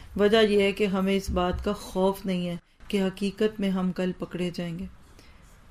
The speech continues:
इसलिए इसका रास्ता यही है कि हम अपनी ज़िंदगियों में कुरान को लाएं। कुरान अल्लाह का खौफ पैदा करता है।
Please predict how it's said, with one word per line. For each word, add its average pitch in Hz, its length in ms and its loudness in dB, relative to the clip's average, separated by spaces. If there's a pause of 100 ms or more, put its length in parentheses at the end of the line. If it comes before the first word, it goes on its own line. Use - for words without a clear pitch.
(220)
इसलिए 220 560 4 (120)
इसका 214 280 0
रास्ता 196 360 0
यही 190 360 2
है 220 120 4 (320)
कि 196 80 0
हम 196 180 2
अपनी 185 260 -2
ज़िंदगियों 180 540 -2
में 202 440 0 (760)
कुरान 180 400 0
को 185 140 -2
लाएं। 170 300 -4 (560)
कुरान 208 540 6
अल्लाह 190 360 2
का 208 180 -2
खौफ 190 520 0
पैदा 185 280 2
करता 180 340 -4
है। 180 100 -8